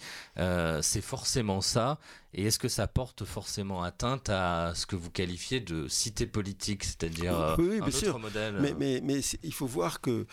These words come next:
Speaker 2: pour être ju-, juste, que cette,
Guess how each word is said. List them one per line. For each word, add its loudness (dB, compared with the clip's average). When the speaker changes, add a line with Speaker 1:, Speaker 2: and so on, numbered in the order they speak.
Speaker 2:
pour 4
être 0
ju-, 2
juste, 0
que -2
cette, 2